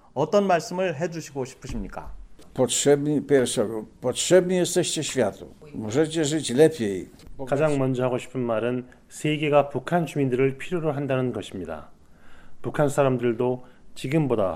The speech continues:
Speaker 3: 훨씬 더 자-, 부유하고 자유롭게 살 수 있습니다. 왜냐하면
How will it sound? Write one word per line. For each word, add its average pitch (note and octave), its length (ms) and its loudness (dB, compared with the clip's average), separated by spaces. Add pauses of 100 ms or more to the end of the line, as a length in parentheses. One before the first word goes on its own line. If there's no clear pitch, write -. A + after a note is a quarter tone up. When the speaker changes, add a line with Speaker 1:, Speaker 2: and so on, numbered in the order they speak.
(160)
Speaker 3:
훨씬 F3 340 -2
더 E3 200 2
자-, - 200 -8 (120)
부유하고 B2+ 640 0
자유롭게 A#2+ 480 0
살 G#2+ 200 -4
수 - 140 -10
있습니다. E2 500 -10 (680)
왜냐하면 C3 600 2